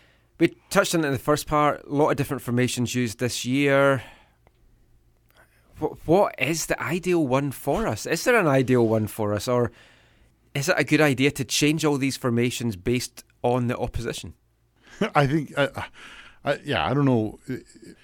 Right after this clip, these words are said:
Speaker 2: it's hard to not see them starting off in, like, a four two three one or a four one four one. Uh, I, I, we've talked about this in the past. I, and I th-, really thought it was gonna <laughs> happen on the weekend, but it would be nice to see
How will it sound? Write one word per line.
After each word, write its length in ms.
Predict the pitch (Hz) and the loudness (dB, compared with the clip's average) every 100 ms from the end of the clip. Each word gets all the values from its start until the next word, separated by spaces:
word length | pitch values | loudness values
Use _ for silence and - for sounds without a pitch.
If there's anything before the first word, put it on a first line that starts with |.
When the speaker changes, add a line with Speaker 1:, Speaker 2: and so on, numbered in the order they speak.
| - | -4
Speaker 2:
it's 140 | 127 | 0
hard 180 | 151 175 | 6 6
to 60 | 139 | 6
not 160 | 135 117 | 2 4
see 180 | 127 | 4
them 280 | 123 113 104 | 6 6 6
starting 440 | 87 - 101 101 92 | 2 4 4 6 4
off 200 | 87 - | 2 2
in, 100 | 92 | 4
like, 220 | 87 85 | 4 2
a 80 | - | -2
four 340 | - - 95 | -2 -2 0
two 140 | 87 98 | 0 -2
three 200 | 95 98 | 2 4
one 240 | 98 98 | 6 4
or 100 | 85 | 2
a 60 | 82 | 0
four 300 | - 98 92 | 0 2 4
one 260 | 87 87 | 4 2
four 300 | 85 90 82 | 0 -2 -2
one. 300 | 76 73 73 - - - - - _ _ - | -2 -2 -6 -10 -20 -20 -20 -20 _ _ -4
Uh, 320 | 98 80 73 - _ _ - | 0 0 -2 -8 _ _ -6
I, 140 | 117 - - | -4 -4 -6
I, 140 | 131 123 _ - - - | -2 -2 _ -20 -16 -2
we've 160 | 131 | -2
talked 220 | - 117 104 | 2 0 2
about 140 | 101 | -2
this 180 | 90 - | -2 -4
in 60 | |
the 60 | 90 | -4
past. 360 | 85 78 78 - | -4 -6 -6 -6
I, 200 | 117 107 - _ _ _ _ | 0 0 -2 _ _ _ _
and 200 | 104 90 | -6 -4
I 100 | 95 | -4
th-, 80 | - - | -6 -8
really 380 | 135 117 123 104 | -2 4 4 4
thought 260 | - 104 90 | 2 0 0
it 40 | |
was 120 | 92 | -2
gonna 160 | 87 98 | -2 2
<laughs> 40 | |
happen 280 | 139 - 156 | 2 4 6
on 60 | 127 | 6
the 60 | |
weekend, 380 | 110 107 117 107 - - - - | 4 4 4 4 0 -20 -10 4
but 120 | 123 | 8
it 40 | |
would 80 | 120 | 10
be 60 | 123 | 10
nice 280 | 123 120 | 10 8
to 80 | 113 | 4
see 420 | 95 117 104 98 | -2 2 2 2